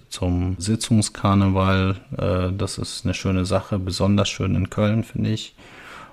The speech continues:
Und, äh, ich werd mir auf jeden Fall mal die, die singende Arena, Tanzarena?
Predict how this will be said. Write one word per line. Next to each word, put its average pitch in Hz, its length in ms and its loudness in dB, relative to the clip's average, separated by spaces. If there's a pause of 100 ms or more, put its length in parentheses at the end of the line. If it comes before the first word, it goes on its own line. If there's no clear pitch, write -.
(200)
Und, 95 480 6
äh, 92 440 4
ich - 200 -6
werd 107 140 0
mir 101 140 0
auf 95 120 -4
jeden 101 180 2
Fall 95 240 0
mal 92 520 2
die, 92 580 -2 (100)
die 95 400 0
singende 95 680 6
Arena, 113 540 4 (380)
Tanzarena? 135 760 2